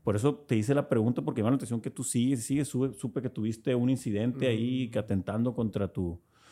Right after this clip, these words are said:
Speaker 1: tu integridad física. Este, y pues, ¿cómo fue ese proceso? Cuando se-, no, si no quieres platicarlo, no es necesario, pero ¿cómo te reivindicas de esa parte? Ahorita me decías, no sé si ahí donde hablabas del perdón.
Speaker 2: Ujú, sí, de
Speaker 1: No
Speaker 2: hecho,
Speaker 1: sé si es
Speaker 2: sí.
Speaker 1: de esa
Speaker 2: Ujú.
Speaker 1: parte.
Speaker 2: Bueno,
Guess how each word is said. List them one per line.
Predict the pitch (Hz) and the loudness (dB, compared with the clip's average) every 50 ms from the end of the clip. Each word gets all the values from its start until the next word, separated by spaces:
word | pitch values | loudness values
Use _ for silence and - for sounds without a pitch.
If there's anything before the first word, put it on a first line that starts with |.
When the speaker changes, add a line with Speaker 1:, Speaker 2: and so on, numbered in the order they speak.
| - - - - - - - - - - | -20 -20 -20 -20 -20 -20 -20 -6 2 6
Speaker 1:
tu | 143 | 8
integridad | 127 120 - 117 107 104 95 95 98 107 120 131 - - - | 8 8 8 6 6 6 6 6 6 6 6 4 2 -2 -4
física. | - 185 180 - 202 180 - 202 196 - - - _ _ _ _ _ _ _ _ _ _ _ _ _ _ _ _ _ _ - - | -2 0 0 0 -2 -4 -4 -6 -6 -8 -14 -20 _ _ _ _ _ _ _ _ _ _ _ _ _ _ _ _ _ _ -6 -2
Este, | 107 98 - - - - 101 92 87 87 - - | -2 -2 -2 -2 0 2 2 2 2 -2 -4 -6
y | - 120 | -6 -4
pues, | 95 - 127 98 - - - - _ _ _ - | -2 0 0 0 0 -2 -10 -14 _ _ _ 2
¿cómo | - 117 117 139 135 | 4 4 6 4 4
fue | 127 - 135 135 | 4 4 4 4
ese | 131 - 139 | 4 2 -2
proceso? | - - 110 95 - 127 127 - 151 143 - | -2 -2 -2 0 0 0 0 0 -4 -2 0
Cuando | - 127 113 110 101 | 2 2 2 2 0
se-, | 104 117 | 0 2
no, | 117 120 120 131 131 123 - - _ _ - | 2 4 4 4 2 0 -2 -6 _ _ -16
si | - - 104 | -10 -6 -4
no | 92 95 | -4 -4
quieres | 90 - 120 | -4 -6 -4
platicarlo, | - 123 101 - - 110 113 120 | -4 -4 -4 -2 0 0 2 2
no | 123 | 2
es | 127 135 | 2 2
necesario, | 123 117 107 131 143 139 143 139 | 0 0 0 0 0 0 0 0
pero | - 127 107 104 95 - - _ | 0 2 2 2 0 -2 -10 _
¿cómo | - - 120 120 139 143 143 135 - - - _ _ _ _ _ _ _ | 0 2 2 4 4 2 2 0 -4 -10 -20 _ _ _ _ _ _ _
te | - 131 120 | -2 0 0
reivindicas | 113 117 113 101 98 95 95 92 127 123 - 139 123 | 2 0 0 0 0 -2 -2 -2 -4 -4 -4 -4 -4
de | 127 | -4
esa | 117 135 135 - | -4 -6 -6 -4
parte? | - 127 131 131 - 127 | -2 -4 -2 -2 -4 -4
Ahorita | 113 - 180 | -2 -2 -2
me | 151 110 | 0 0
decías, | 104 117 113 | -2 -2 -2
no | 127 117 | -2 -2
sé | 127 | -2
si | - - 120 | -4 -4 -2
ahí | 113 113 | 0 0
donde | 127 123 113 | 2 2 2
hablabas | 98 95 104 113 113 | 2 2 2 0 0
del | 120 104 - | 0 -2 -4
perdón. | - 92 87 85 98 123 139 123 | -4 -4 -4 -2 0 0 0 0
Speaker 2:
Ujú, | 123 151 160 190 214 233 - - | 0 -2 -4 -4 -6 -10 -10 -8
sí, | 180 226 320 330 - | -6 -6 -6 -6 -8
de | - 160 - | -6 -4 -2
Speaker 1:
No | - | -2
Speaker 2:
hecho, | 120 | -2
Speaker 1:
sé | - | 0
si | 127 123 | 0 0
es | 113 | 0
Speaker 2:
sí. | 110 | -2
Speaker 1:
de | 120 | -2
esa | 113 117 143 | 0 0 0
Speaker 2:
Ujú. | 160 165 | 0 0
Speaker 1:
parte. | 120 107 107 - - 92 92 _ _ _ - _ _ _ _ _ _ _ _ _ - | 0 -2 -4 -6 -10 -12 -12 _ _ _ -20 _ _ _ _ _ _ _ _ _ -4
Speaker 2:
Bueno, | 190 220 185 139 - - | 0 0 0 0 -2 -8